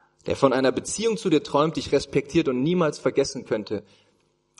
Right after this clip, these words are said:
weil er dich geschaffen hat und weil er den Gedanken nicht erträgt, dass alles, was du bist und darstellst und wovon du träumst, völlig irrelevant werden sollte,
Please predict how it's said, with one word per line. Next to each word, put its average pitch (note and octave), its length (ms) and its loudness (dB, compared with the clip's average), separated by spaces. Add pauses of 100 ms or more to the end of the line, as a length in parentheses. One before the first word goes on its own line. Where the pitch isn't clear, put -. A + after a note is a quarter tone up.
(160)
weil B2 140 4
er C3+ 40 4
dich C3 140 -8
geschaffen C3+ 440 -6
hat G2+ 120 0
und C3+ 100 0
weil E3 120 4
er D#3+ 80 6
den D#3+ 100 0
Gedanken E3 460 0
nicht D#3+ 180 -4
erträgt, - 380 0
dass - 180 0
alles, G#3 240 0
was F#3+ 160 -4
du D#3 100 -4
bist F3 280 -2
und C3+ 120 -4
darstellst C3 480 -2
und A#2+ 120 -12
wovon B2+ 280 0
du C3+ 60 0
träumst, - 680 -6 (1000)
völlig D3 320 2
irrelevant G#2 480 0
werden F#2 180 2
sollte, - 380 -4